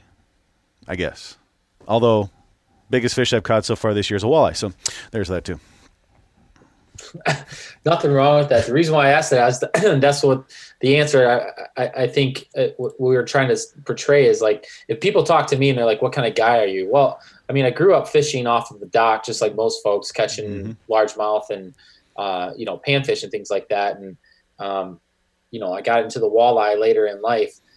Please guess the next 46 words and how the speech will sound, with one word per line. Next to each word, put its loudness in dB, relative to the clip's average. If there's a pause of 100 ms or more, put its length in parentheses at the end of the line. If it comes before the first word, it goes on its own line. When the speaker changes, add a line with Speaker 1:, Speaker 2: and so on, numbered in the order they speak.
(320)
Speaker 2:
And -12
you -8
could -8
probably 4
even -2
say 0
right 0
now, 0
I'm -8
still, 0
like, -2
a, -2
a -4
walleye 2
guy. -2
A -2
lot 0
of -8
my -6
content's -10
on -8
walleye. -4 (440)
Um, -6 (840)
but, 0 (100)
you -10
know, -4
i-, -18 (160)
i-, -8
if -12
you -10
think -6
about, 0
like -8
you -12
said, -4
going -4
out -4
and -18
learning -8
that -10
process -8
and -16
starting -6
to -10
figure -4
out, 0